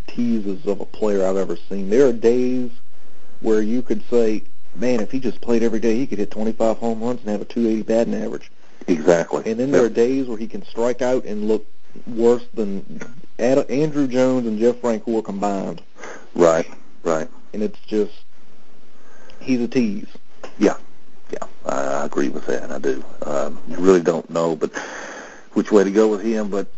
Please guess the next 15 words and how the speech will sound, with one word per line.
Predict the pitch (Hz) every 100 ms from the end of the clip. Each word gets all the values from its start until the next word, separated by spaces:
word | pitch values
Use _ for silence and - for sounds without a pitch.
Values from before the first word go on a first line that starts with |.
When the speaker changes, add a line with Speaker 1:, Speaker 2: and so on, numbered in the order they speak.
| 107
Speaker 2:
uh, | 98 95 - -
with | 104
the | 95
Falcons, | 90 120 120 113 92
with | 95
only | 113 107
two, | 98 110 113 98 85 - - - - - - - - - -
uh, | 85 80 78 80
you | 80
know, | 95
reserve | 98 92 101 82
batters, | 92 92 87
that's | 104 98
a | 92
definite, | 78 101 98 90 87 87